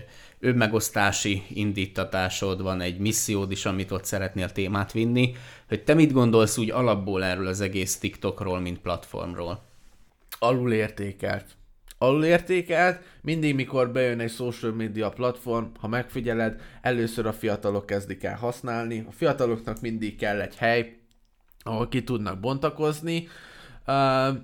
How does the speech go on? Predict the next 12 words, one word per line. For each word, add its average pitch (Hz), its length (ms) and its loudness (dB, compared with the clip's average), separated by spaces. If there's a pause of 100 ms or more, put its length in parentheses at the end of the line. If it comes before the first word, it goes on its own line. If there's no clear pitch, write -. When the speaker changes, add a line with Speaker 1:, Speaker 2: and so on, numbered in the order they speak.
Speaker 2:
mikor 165 360 4
én 165 180 4
kezdtem 139 380 2
egy 127 200 2
évvel 117 280 2
ezelőtt, 110 360 0
nekem 113 280 -2
is 107 140 -8
voltak 107 380 -6
olyan 101 220 -2
barátaim, 113 560 2
hogy: 110 240 -2